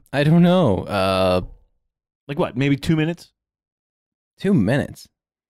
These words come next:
Speaker 1: What do you mean?
Speaker 2: I'm
Speaker 1: Like,
Speaker 2: saying, like, a
Speaker 1: s-,
Speaker 2: long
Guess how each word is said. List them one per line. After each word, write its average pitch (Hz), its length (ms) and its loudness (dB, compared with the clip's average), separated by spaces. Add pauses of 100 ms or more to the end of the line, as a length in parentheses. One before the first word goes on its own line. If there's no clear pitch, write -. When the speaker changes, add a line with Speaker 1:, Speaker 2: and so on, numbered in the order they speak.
(640)
Speaker 1:
What 175 240 0
do 240 40 4
you 220 120 4
mean? 208 120 4
Speaker 2:
I'm 143 40 6
Speaker 1:
Like, 139 180 6
Speaker 2:
saying, 214 120 0
like, 180 120 -2
a 135 80 0
Speaker 1:
s-, 131 220 2
Speaker 2:
long 185 580 2